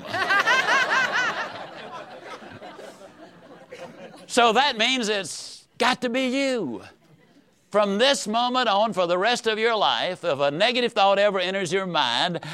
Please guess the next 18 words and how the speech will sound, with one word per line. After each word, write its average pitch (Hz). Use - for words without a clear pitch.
I 196
want 220
you 208
to 185
say, 165
"No, 226
that's 226
not 233
right 254
about 151
me, 214
because 220
I 202
not 202
only 254
am 180
I 165
either 208